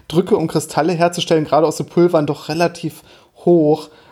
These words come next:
Und da kommt man bei normalen Arzneimittelverarbeitungen, denke ich, nicht hin. Also da achtet man schon drauf, dass sie die Konsistenz haben, die man haben möchte und auch hinterher die Löslichkeit haben, die man haben möchte.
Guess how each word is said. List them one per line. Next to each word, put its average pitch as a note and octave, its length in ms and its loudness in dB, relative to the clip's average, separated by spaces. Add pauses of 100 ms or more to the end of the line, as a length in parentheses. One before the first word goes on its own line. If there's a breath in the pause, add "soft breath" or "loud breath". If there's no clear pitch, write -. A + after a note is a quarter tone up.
Und D3 140 -4
da D3 60 4
kommt E3 320 -4
man D#3 140 0
bei C#3+ 100 4
normalen C#3 440 2
Arzneimittelverarbeitungen, D3 1500 -2
denke D3 240 0
ich, D3 140 -6
nicht E3+ 200 0
hin. D#3+ 360 -2 (420 loud breath)
Also D3+ 160 2
da C#3+ 80 4
achtet D3+ 260 -2
man D3+ 140 0
schon E3 240 0
drauf, C#3+ 260 2
dass D3 200 -2
sie D3 240 0
die E3 140 -6
Konsistenz D#3 640 -2
haben, C#3+ 220 2
die D3+ 60 -4
man C3+ 180 -4
haben C#3 240 0
möchte D3+ 440 0 (280 loud breath)
und D3+ 120 0
auch C#3+ 80 2
hinterher D#3 300 2
die C#3+ 100 -2
Löslichkeit C#3 800 0
haben, B2+ 200 0
die B2+ 60 -6
man B2 200 -6
haben A#2+ 240 -4
möchte. - 380 -10